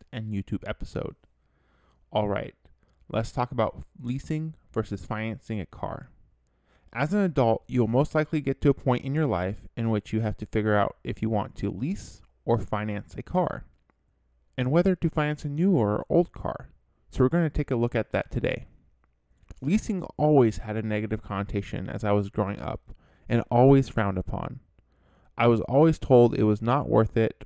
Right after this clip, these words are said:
or to always finance. The fact of the matter is you should always look at all of your options to figure out which best works for your financial situation.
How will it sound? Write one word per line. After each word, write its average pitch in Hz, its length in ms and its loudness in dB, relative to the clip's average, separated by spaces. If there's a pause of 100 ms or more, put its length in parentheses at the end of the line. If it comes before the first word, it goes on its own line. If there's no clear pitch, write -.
(120)
or 107 380 2 (140)
to - 180 0
always 117 320 2
finance. - 560 -8 (720)
The 127 100 2
fact 175 300 2
of - 20 -6
the 131 80 -2
matter 123 320 2
is 110 180 4
you 117 60 -2
should - 180 -4 (120)
always 151 340 4
look 135 160 0
at - 140 -2 (100)
all 127 240 8
of 139 80 0
your 139 160 2
options 110 560 -2
to - 80 -2
figure 107 220 -2
out - 200 -4
which - 540 -2
best - 340 -6
works - 300 -4
for - 160 -6
your 110 220 -2
financial 101 440 -8
situation. - 680 -10